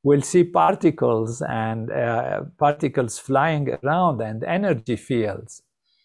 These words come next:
So what I'm saying is, all of these are different levels of perception, which depend on our nervous system that is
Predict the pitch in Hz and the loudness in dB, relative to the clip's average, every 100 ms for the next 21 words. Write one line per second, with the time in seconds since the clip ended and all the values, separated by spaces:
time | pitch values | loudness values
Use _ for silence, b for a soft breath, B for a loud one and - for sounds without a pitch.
0 | _ - 185 170 165 - - 180 185 220 | _ 2 4 4 2 -8 -4 0 4 4
1 | 285 - 214 180 165 143 131 127 135 - | 2 2 2 2 0 0 2 2 -2 -6
2 | - _ _ _ 175 214 254 226 156 170 | -20 _ _ _ 2 4 4 2 4 4
3 | 165 165 - 156 147 143 131 165 170 175 | 4 2 -2 2 4 4 2 0 0 -2
4 | 180 165 - - - 139 147 175 185 160 | 0 -2 -6 -18 -4 2 4 4 6 6
5 | 143 131 117 - 131 - - 113 - 135 | 6 2 -2 -8 -8 -6 -4 -4 0 0
6 | - - 175 - _ _ _ _ _ _ | 0 -6 -6 -8 _ _ _ _ _ _
7 | _ _ _ _ _ 143 175 175 170 170 | _ _ _ _ _ 2 2 2 2 2
8 | 175 170 180 180 151 147 156 143 143 139 | 2 0 2 0 0 0 2 4 4 2
9 | 143 156 156 - 110 - - 113 107 _ | 2 2 0 -2 -6 -8 -8 -10 -10 _
10 | _ _ _ _ _ _ _ _ - 131 | _ _ _ _ _ _ _ _ -12 -2
11 | 139 143 143 156 151 170 - | 0 0 0 2 2 2 -4